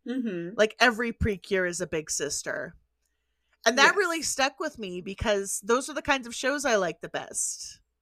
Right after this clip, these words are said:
Speaker 2: Where every
Speaker 1: Mm-hmm.
Speaker 2: character is somebody's big sister.
Speaker 1: <laughs>
Speaker 2: Where everyone can
Speaker 1: Hmm.
Speaker 2: find somebody to look up to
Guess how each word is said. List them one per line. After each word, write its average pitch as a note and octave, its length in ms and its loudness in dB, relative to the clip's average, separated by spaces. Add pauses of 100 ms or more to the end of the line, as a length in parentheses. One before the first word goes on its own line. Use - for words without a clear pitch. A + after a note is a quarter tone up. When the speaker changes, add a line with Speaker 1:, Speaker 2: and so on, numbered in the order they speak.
(840)
Speaker 2:
Where A#3 160 8
every A#3 340 2
Speaker 1:
Mm-hmm. - 60 -8 (100)
Speaker 2:
character A3+ 460 6
is G3+ 180 2
somebody's G3+ 640 2
big E3 240 -6
sister. D3+ 720 -4 (560)
Speaker 1:
<laughs> B3+ 240 -4 (960)
Speaker 2:
Where A#3 140 6
everyone B3 440 2
can G#3 120 -2
Speaker 1:
Hmm. F#3 60 -10
Speaker 2:
find A3+ 260 2
somebody A3 480 2
to A#3 120 0
look G3+ 260 -2
up F#3 280 -2
to F3+ 440 -4